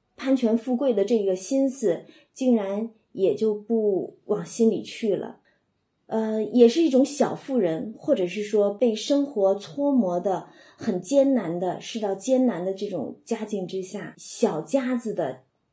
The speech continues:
小家子气，底层的人家的这种悲哀了。所以他以为自己是得了便宜，实在是不知道他失去的是什么，或者是说被人家占了什么便宜去。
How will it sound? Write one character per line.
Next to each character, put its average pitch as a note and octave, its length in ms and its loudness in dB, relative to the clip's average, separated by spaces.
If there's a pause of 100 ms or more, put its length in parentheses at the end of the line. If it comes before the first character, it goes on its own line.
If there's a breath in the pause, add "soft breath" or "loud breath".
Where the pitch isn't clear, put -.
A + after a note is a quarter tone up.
小 - 360 -6
家 F3 240 -10
子 F3 120 -16
气， - 400 -16 (420)
底 F#3 220 -2
层 F#3 440 -8
的 A#3+ 180 2
人 F3+ 280 0
家 G3+ 240 -8
的 F3+ 300 -6
这 A3 100 -6
种 E3+ 200 -4
悲 F#3+ 220 0
哀 F#3 260 -8
了。 E3 220 -10 (1000)
所 - 220 4
以 A#3+ 400 0 (160)
他 E4+ 260 -2
以 A#3+ 240 0
为 E3+ 220 2
自 C4 180 -2
己 E3 180 -6
是 F3+ 540 -2 (180)
得 F3+ 180 4
了 G#3+ 120 2
便 E3+ 460 -8
宜， E3+ 240 -10 (220)
实 - 320 -4
在 C4 180 0
是 A#3+ 120 -2
不 A3+ 160 0
知 A3 160 0
道 F#3 400 -6 (320)
他 A3 120 -8
失 A#3 220 0
去 A3+ 220 -2
的 E3+ 120 0
是 - 180 -12
什 D#3 160 -14
么， C#3 260 -14 (260)
或 G#3 160 0
者 D#3+ 100 -4
是 E3 200 -8
说 F3 320 -6 (100)
被 G3+ 160 0
人 E3+ 180 -6
家 F#3 120 -6
占 C#4 260 -6
了 F3 100 -4
什 D#3+ 140 -12
么 D3+ 100 -4
便 D3+ 320 -12
宜 D#3 120 -6
去。 - 400 -14